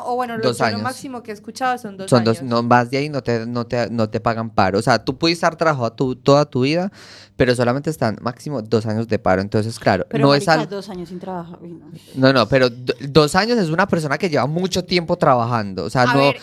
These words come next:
Speaker 2: no es como que
Speaker 1: también
Speaker 2: tú
Speaker 1: es
Speaker 2: trabajes un
Speaker 1: cierto.
Speaker 2: año y ya te van a, por ejemplo, una persona que lleve apenas un año cotizado, le dan como tres, cuatro meses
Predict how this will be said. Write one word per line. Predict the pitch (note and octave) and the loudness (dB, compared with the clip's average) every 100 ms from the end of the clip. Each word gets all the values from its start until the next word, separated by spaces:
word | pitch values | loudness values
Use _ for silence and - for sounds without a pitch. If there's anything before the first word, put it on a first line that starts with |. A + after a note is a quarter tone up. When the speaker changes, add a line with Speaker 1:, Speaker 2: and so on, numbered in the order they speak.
| - | 0
Speaker 2:
no | D#3 | 2
es | D3+ | 2
como | F#3+ G#3 | 2 4
que | G#3 | 4
Speaker 1:
también | |
Speaker 2:
tú | F3+ | 2
Speaker 1:
es | E3+ | 4
Speaker 2:
trabajes | F3+ F#3+ G3 G3 | 4 4 2 0
un | G3+ | 0
Speaker 1:
cierto. | G#3 | 2
Speaker 2:
año | G#3+ A3 A#3 | 2 0 -4
y | F#3 | 0
ya | D#3+ D#3 | 0 2
te | D#3+ | 2
van | E3+ F3 | 2 2
a, | D#3 | -2
por | D3 D#3 | 2 4
ejemplo, | D3 C#3 D#3 | 2 -2 0
una | F#3 | 2
persona | D#3 D#3 C#3 | 2 0 -2
que | C#3+ | -4
lleve | C3+ C3+ | 0 2
apenas | C#3+ F3 E3 | 2 -2 -2
un | E3 | -4
año | E3 E3+ | -6 -6
cotizado, | - C#3 C3 C#3 E3+ | -4 -2 -2 2 2
le | F3 | 2
dan | C#3 A#2 | -2 -4
como | D3+ C3+ | -6 -4
tres, | - C#3+ C3+ | 0 0 0
cuatro | F#3+ D3 A#2+ | -2 -2 -2
meses | D#3 A#2+ A2+ | -2 -2 -4